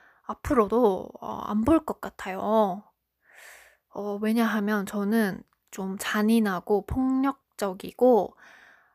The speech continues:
어, 막 사람을 죽이고 막 피가 나오고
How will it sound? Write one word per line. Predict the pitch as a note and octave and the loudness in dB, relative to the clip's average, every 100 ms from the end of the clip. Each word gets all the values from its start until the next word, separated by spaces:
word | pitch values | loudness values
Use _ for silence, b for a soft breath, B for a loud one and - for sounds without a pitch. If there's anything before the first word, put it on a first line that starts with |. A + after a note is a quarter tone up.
| b | b
어, | - - - | -16 -14 -12
막 | F#3+ - | -14 -14
사람을 | - C4+ C4+ B3+ G#3+ | -10 -4 -2 -2 -4
죽이고 | - G#3 G3+ G#3 C4+ C4+ G3+ | -6 -10 -8 -4 4 4 4
막 | F#3+ - | 0 -10
피가 | - - C#4+ C#4+ | -12 -8 2 2
나오고 | G3 F#3 G3+ A3 A3+ D4 C#4 G3 A3+ | 2 0 0 -2 0 2 2 2 -2